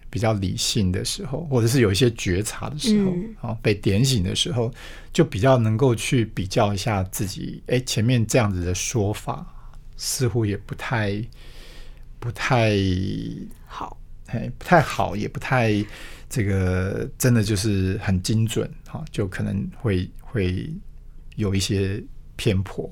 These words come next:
Speaker 2: 对。
Speaker 1: 对不对？
Speaker 2: 嗯。
Speaker 1: 但是有时候，嗯，说了就说了，如果这个人不重要，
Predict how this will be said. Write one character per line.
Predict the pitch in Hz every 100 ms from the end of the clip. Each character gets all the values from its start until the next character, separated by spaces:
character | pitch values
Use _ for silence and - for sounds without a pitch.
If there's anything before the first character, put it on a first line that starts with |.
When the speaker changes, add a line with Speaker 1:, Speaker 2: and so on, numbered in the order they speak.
| -
Speaker 2:
对。 | - - - - -
Speaker 1:
对 | 113
不 |
对？ | - 160 -
Speaker 2:
嗯。 | 294 196 185
Speaker 1:
但 | 123
是 | 135
有 | 104
时 | - 104
候， | 143 131 - - - - - -
嗯， | 101 98 90 90 92 113 151 -
说 | - 139
了 | 123
就 | 110
说 | 110 - 107 101
了， | 90 117
如 | 113 107
果 | 107 98 92 98 196 254 - -
这 | - 131
个 |
人 | 104 92
不 | 95
重 | - 113 110
要， | 104 90 101